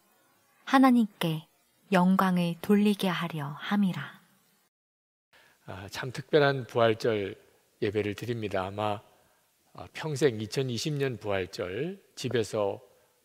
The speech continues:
Speaker 2: 혼자서 또는 친구들과 함께 그렇게 부활절 예배를 드렸던 일은 아마 잊을 수가 없을 겁니다. 아, 그렇게 특별한 부활절이기 때문에 여러분에게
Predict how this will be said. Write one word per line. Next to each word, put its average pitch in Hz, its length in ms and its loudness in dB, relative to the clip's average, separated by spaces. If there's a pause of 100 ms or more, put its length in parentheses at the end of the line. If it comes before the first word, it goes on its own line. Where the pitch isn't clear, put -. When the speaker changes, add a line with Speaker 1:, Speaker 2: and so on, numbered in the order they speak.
Speaker 2:
혼자서 123 760 -6 (420)
또는 98 240 -14
친구들과 113 580 -6
함께 101 520 -10 (420)
그렇게 104 340 -6
부활절 107 520 -4
예배를 98 340 -8
드렸던 104 640 -6 (400)
일은 101 520 -8 (340)
아마 98 160 -10
잊을 131 280 -6
수가 110 240 -8
없을 104 240 -8
겁니다. 101 480 -10 (840)
아, 101 220 -14
그렇게 139 320 -2
특별한 151 540 2
부활절이기 123 840 -2
때문에 110 600 -6 (640)
여러분에게 110 800 -2